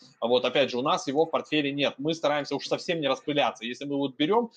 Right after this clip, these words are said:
вот мы монетку выбрали сегодня, две монеты, Диа и че там, Роуз. Все, на сегодня как бы хватит. На-, неделя пройдет, мы посмотрим, как они перформят. Сразу же поставили отложенные ордера уже.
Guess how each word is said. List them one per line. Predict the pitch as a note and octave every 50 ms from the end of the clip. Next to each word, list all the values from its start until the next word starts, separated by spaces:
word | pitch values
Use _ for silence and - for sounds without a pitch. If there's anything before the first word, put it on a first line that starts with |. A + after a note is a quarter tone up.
| _ -
вот | - -
мы | F3 F#3
монетку | E3+ E3 D#3+ E3 E3 D3 - - C3
выбрали | C3+ F#3+ A3+ A3+ G#3+ F#3+ D3+ C3
сегодня, | - - D3 C#3 C3 B2+ A#2
две | A#2 C#3+ F#3 G3+
монеты, | F3 D#3+ D3+ C3+ A#2 - - G#2+ -
Диа | - F#3 A3 A#3 A3 G3 F#3+ - - _ - - - _ _
и | - F#3 G3+ G3+ G3 E3
че | - - D#3
там, | - A#2+ B2+
Роуз. | E3 E3+ D#3 A#2+ A2 - - - -
Все, | - - - E3 C3 G#2+
на | G#2 A#2+
сегодня | - - D#3 E3+ A3 G#3 F#3+ F3+
как | - D#3 C3+
бы | C#3 C#3+
хватит. | - D#3 D3+ B2 A#2 A#2 G#2+ -
На-, | C3 C3 - _ _ _
неделя | - D#3+ F3 E3 D#3+ G3 F#3+ F3 E3
пройдет, | E3 D#3 D#3 D3+ D3 E3 G#3 A3 F#3+
мы | F3+ D#3+
посмотрим, | E3 D#3+ - E3 D#3+ D#3+ D3
как | C#3 D3+ - -
они | C#3 C3
перформят. | - - - - - G#3 G#3+ G3+ F#3 -
Сразу | - D3+ D#3+ D#3+ C#3+ C#3
же | C3 A#2
поставили | C3+ B2+ - - D3 C3 B2+ C3
отложенные | B2 - D#3 D#3 C3 C3 C3+ C3 B2
ордера | A#2+ B2 C3 C#3 D#3 F#3
уже. | G3 F3+ G3 F#3+ F#3